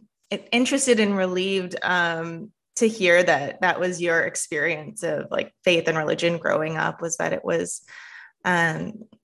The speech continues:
an open and accepting space. Um, it makes me feel a little bit like, hey, maybe my experience, um,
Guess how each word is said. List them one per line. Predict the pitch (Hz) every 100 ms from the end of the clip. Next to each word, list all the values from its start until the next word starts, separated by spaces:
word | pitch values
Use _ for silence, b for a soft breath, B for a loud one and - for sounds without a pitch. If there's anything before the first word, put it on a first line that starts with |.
| _ -
an | 202
open | 175 180 180 165 170 165
and | - 165 160 156 -
accepting | 175 - 160 160 170 175
space. | - - 156 165 165 - - 175
Um, | 170 170
it | 185
makes | 180 175 -
me | 185
feel | 180 180 180 175 170 170 - -
a | 180
little | 175 175 175
bit | 175 165 165 -
like, | 175 165 165 - -
hey, | 185 180
maybe | 165 165 175
my | 170 160
experience, | 160 - - - 160 160 165 165 - - - -
um, | 170 165 165 175 175